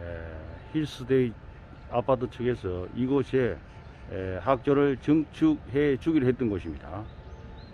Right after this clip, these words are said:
지금 이것을 이행하지 않고 있기 때문에 이 학부형들이나, 에, 학생들이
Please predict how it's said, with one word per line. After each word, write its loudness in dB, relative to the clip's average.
지금 0
이것을 2
이행하지 2
않고 -2
있기 -6
때문에 -2
이 -4
학부형들이나, 2
에, -10
학생들이 2